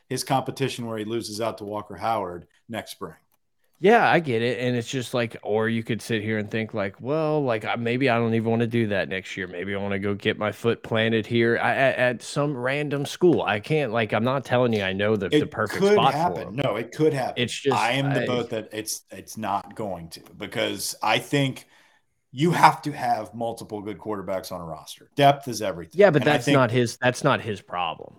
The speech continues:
Speaker 2: Like, that is, that's not that Nussmeier's problem. Like,
Speaker 1: That's a
Speaker 2: that's Brian
Speaker 1: coaching
Speaker 2: Kelly's
Speaker 1: problem.
Speaker 2: problem. Yeah.
Speaker 1: Right. And I think we have a coaching staff that can convince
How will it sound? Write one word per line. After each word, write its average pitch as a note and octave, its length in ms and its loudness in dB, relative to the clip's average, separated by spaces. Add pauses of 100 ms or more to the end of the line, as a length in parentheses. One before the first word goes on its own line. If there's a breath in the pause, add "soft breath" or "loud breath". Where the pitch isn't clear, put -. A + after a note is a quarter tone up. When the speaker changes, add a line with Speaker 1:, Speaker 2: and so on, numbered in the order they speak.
Speaker 2:
Like, G#2+ 200 -4
that B2 180 8
is, G#2 180 -2
that's G#2+ 260 0
not G2+ 640 0 (320)
that G#2 240 0
Nussmeier's G#2+ 600 -2
problem. - 440 -12
Like, G#2+ 140 -2
Speaker 1:
That's C#3+ 100 4
a A#2+ 40 6
Speaker 2:
that's A2+ 120 2
Brian F2+ 160 6
Speaker 1:
coaching F#2+ 160 0
Speaker 2:
Kelly's G2 280 0
Speaker 1:
problem. - 100 -14
Speaker 2:
problem. - 300 -12 (180)
Yeah. G#2 200 -4
Speaker 1:
Right. - 400 6
And B2+ 140 4
I B2 80 6
think C#3+ 240 2
we D3 80 8
have C#3 120 6
a - 40 -6
coaching C#3 380 2
staff G#2+ 400 0
that A2+ 180 -4
can A#2+ 140 -8
convince A2+ 680 -4